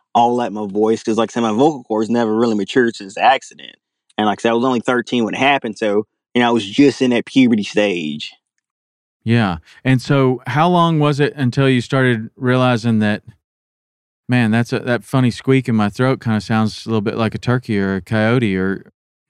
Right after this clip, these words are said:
Speaker 1: So funny story about that. I never knew I could do that. Um, <laughs> two thousand and, summer of two thousand thirteen, I went to a trade show, and they had a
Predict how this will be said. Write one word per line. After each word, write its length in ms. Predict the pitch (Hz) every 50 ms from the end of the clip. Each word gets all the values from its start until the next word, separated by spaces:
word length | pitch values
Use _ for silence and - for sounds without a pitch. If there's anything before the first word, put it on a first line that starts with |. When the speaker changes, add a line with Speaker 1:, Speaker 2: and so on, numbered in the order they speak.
| _ -
Speaker 1:
So 260 | - - 151 127 110
funny 400 | - - - 160 170 180 185 165
story 220 | - - 143 131 120
about 200 | 113 113 120 107
that. 120 | 127 117 123
I 220 | 127 139 160 175 147 - _ _ _ _ _ _ _ _ -
never 280 | 120 120 123 131 131 127
knew 160 | 127 131 123
I 100 | 117 107
could 80 | - 95
do 80 | 101 85
that. 300 | 71 71 - - - - _ _ _ _ _ _ _ _ _ 123
Um, 420 | 123 127 127 123 117 113 113 120 120 - - - - - - _ _ -
<laughs> 460 | - - - - - _ _ _ _
two 200 | - - 170 180
thousand 760 | 170 - - 151 143 139 160 165 160 139 147 147 147 143 131 107
and, 840 | - 110 117 117 113 113 113 110 107 107 104 101 101 98 95 - - _ _ _ _ _ _ _ _ _ _ _ _ _ _ _ _ _ _ _ _
summer 440 | - - - 151 151 165 170 165 156
of 100 | 131 -
two 140 | - 143 117
thousand 380 | 131 127 127 123 120 120 107 -
thirteen, 680 | 101 104 101 92 - - - 76 - - - - - - _ _ _ _ _ _ _ _ _ _
I 120 | 113 120 117
went 280 | 117 123 123 - -
to 280 | - - 123 113 110 107
a 120 | 98 98 -
trade 440 | - - - 120 117 127 123 110
show, 520 | - - - 104 98 82 78 80 90 95 - _ _ _ _ _ _ _ _ _ _ _ _
and 360 | 117 117 110 107 107 104 101
they 80 | 107 107
had 100 | 107 98
a 80 | 92